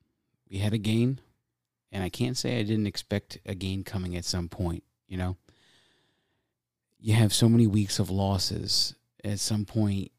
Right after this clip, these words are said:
you have a gain, and it's, you know, some people call it an adjustment, you know, like, your body is adjusting now to the new lower weight, but it's not,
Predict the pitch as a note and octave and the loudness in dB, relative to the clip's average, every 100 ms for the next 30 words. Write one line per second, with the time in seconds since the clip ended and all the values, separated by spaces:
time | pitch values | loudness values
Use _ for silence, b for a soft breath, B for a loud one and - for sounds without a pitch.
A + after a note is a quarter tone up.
0 | _ G#2 G2+ F2+ F#2+ F2+ F2 G#2+ A2+ G2 | _ -8 -4 0 0 0 -2 0 0 0
1 | F#2+ F#2 - _ G2+ F#2+ F2+ - - b | -4 -8 -14 _ -6 -6 -4 -6 -8 b
2 | b b b - A2+ F2+ B2+ G#2+ G#2 F#2+ | b b b -4 -2 2 2 2 2 2
3 | A2+ G2+ G2 G2 F#2+ F#2 - G2 - F#2 | 2 2 0 -2 -4 -4 -2 -2 -2 -6
4 | F#2 - _ G#2 G2 F#2 F#2+ F#2+ F2 F#2+ | -8 -12 _ -6 -4 -4 -4 -6 -4 -2
5 | G2 F#2+ F2+ F2 F#2+ G2 - F2 F2+ F2 | -2 -4 -6 -6 -4 -4 -4 -8 -6 -6
6 | F2+ G2 _ _ _ _ _ _ _ - | -8 -12 _ _ _ _ _ _ _ -4
7 | G2+ F#2+ F#2+ F#2+ F#2+ F#2+ F#2+ F2+ F#2+ F#2 | -4 -2 -4 -4 -2 -2 -2 -2 -2 -2
8 | F#2 _ _ _ _ _ _ _ G2+ F#2 | -4 _ _ _ _ _ _ _ -4 -2
9 | - G2+ F#2 | -2 0 -2